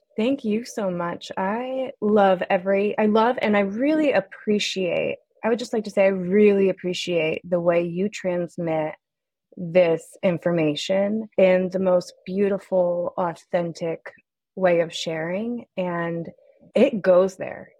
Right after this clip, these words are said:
You have this ability to go there where it needs to go in a very transparent and powerful way that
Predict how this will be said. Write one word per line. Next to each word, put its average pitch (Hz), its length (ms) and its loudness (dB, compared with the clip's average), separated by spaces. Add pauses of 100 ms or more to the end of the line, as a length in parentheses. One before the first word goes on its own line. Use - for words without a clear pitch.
(100)
You 233 540 -6 (180)
have 202 280 -4
this 196 180 -4
ability 180 520 0 (100)
to 190 80 -8
go 165 300 -2
there 160 480 -4
where 185 220 6
it 170 60 -2
needs 175 300 -4
to 175 80 -2
go 123 380 -8 (360)
in 175 560 0
a 190 60 0
very 175 280 2
transparent 165 800 -10
and 170 120 -10
powerful - 440 -8
way - 440 -6 (220)
that 151 480 -2